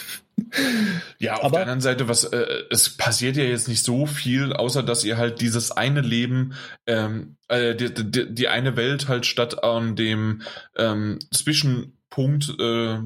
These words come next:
Speaker 2: den, den ihr halt freischalten kann an der Fahne, fangt ihr halt von vorne an. Mehr ist es
Speaker 1: Ja,
Speaker 2: nicht.
Speaker 1: richtig. Aber trotzdem ist es halt dann noch der Ehrgeiz. Und
Speaker 2: <laughs>
Speaker 1: das Problem mit der Steuerung, ja, es ist im Multiplayer noch ein bisschen schwieriger, zumindest lokal, weil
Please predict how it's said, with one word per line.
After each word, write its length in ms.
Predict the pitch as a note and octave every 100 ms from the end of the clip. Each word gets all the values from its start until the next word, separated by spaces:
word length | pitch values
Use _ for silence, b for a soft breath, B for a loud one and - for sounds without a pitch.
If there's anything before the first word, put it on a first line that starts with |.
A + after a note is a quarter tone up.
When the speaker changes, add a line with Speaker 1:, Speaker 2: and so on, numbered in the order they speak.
| A2
Speaker 2:
den, 200 | A#2+ A2
den 160 | A2+ A#2+
ihr 120 | A2+
halt 140 | A#2+
freischalten 580 | - G#2+ A2+ B2+ A#2 -
kann 220 | - A#2+
an 100 | D2
der 100 | G#2+
Fahne, 440 | G#2 A#2+ B2+ A2+ C3+ B B -
fangt 220 | B2+ A#2
ihr 60 |
halt 120 | A2 A2
von 120 | G2+
vorne 320 | - G2+ G#2
an. 180 | - C3 _
Mehr 160 | G#2+ G2+
ist 100 | G#2
es 120 | G2
Speaker 1:
Ja, 120 | A#2+
Speaker 2:
nicht. 140 | - - _ _ _ A#2+
Speaker 1:
richtig. 420 | G2+ G2 - -
Aber 220 | G#2+ G#2+
trotzdem 440 | - A2+ - G2+ A#2
ist 100 | G2+
es 160 | G2
halt 240 | G2 G2 G2
dann 320 | G2 G2 - _ _
noch 200 | G2 -
der 140 | G#2
Ehrgeiz. 760 | G2 G#2 G2+ F#2+ - - - -
Und 180 | B2 A#2+
Speaker 2:
<laughs> 340 | C#3+ C3+ A2+ -
Speaker 1:
das 140 | A#2
Problem 240 | - B2
mit 100 | C#3+
der 80 | C3
Steuerung, 480 | A#2 B2+ C#3+ E3 D3
ja, 360 | G#2+ G#2 F#3 B B B B
es 160 | - B2+
ist 180 | C#3+ -
im 120 | D#3
Multiplayer 460 | C#3 E3 E3 C#3+ B2+
noch 200 | F3 E3+
ein 80 | B2+
bisschen 380 | A2+ B2+ B2
schwieriger, 720 | A#2 - A#2 A#2+ B2 D3 D3+
zumindest 560 | - B2 B2 A#2+ - - -
lokal, 640 | A2+ - G#2+ B2 C#3+ C3
weil 380 | G#2+ B2+ D3+